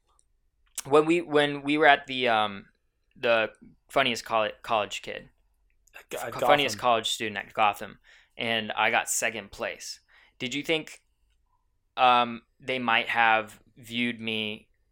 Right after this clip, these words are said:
Speaker 1: a little bit lower than the guy who won just because I was doing music as well?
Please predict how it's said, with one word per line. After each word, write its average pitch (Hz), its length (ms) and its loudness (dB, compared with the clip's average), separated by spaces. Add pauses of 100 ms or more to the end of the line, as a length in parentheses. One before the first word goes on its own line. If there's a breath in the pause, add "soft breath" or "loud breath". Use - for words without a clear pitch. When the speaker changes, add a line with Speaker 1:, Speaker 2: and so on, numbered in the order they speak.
Speaker 1:
a 131 80 -4
little 120 280 2
bit 117 200 -4
lower 123 640 2
than 117 360 -6
the 110 80 -4
guy 110 300 2
who 113 160 -10
won 113 580 -2
just 113 280 -8
because 107 460 0
I 101 220 0
was 98 500 -6 (260)
doing 101 300 -8
music 104 360 -8
as 101 140 -12
well? 101 320 -4